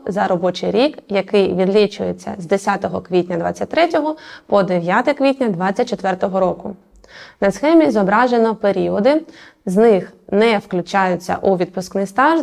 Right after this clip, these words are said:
двадцять один календарний день з десятого по тридцяте квітня двадцять третього року і плюс сто вісім календарних днів з двадцять четвертого грудня двадцять третього по дев'яте квітня двадцять четвертого.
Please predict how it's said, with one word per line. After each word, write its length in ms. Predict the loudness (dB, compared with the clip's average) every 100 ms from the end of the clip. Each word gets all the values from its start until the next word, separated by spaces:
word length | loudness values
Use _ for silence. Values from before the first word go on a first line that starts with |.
| -4
двадцять 460 | -4 -2 0 0 -2
один 220 | 0 -2
календарний 600 | -2 -4 -2 0 0 0
день 300 | 0 -2 -4 -10 -20 -20 _
з 80 | -6
десятого 600 | -4 -2 0 2 2 0
по 120 | -2
тридцяте 400 | -4 -4 -6 -6
квітня 420 | -6 -2 0 0 -2
двадцять 280 | -2 -4
третього 400 | -2 -2 0 0
року 320 | 0 0 -4 -10 -14 -20 -8 -4
і 120 | -2
плюс 560 | 2 4 4 2 -4
сто 260 | -4 0 2
вісім 360 | 2 0 -2 -2
календарних 680 | -2 -2 -2 -2 -4 -6
днів 300 | -2 0 0 -4 -20 _ -12
з 60 | -4
двадцять 320 | -4 -2 -4
четвертого 520 | -4 -6 -6 -6 -6
грудня 440 | -4 0 2 2
двадцять 320 | 0 -2 -2 -2
третього 420 | -2 -2 -4 -4
по 260 | -2 0
дев'яте 380 | 0 0 -2 -4
квітня 500 | -4 -2 0 0 -4 -4
двадцять 380 | -6 -6 -6 -8
четвертого. 540 | -4 -4 -4 -8 -12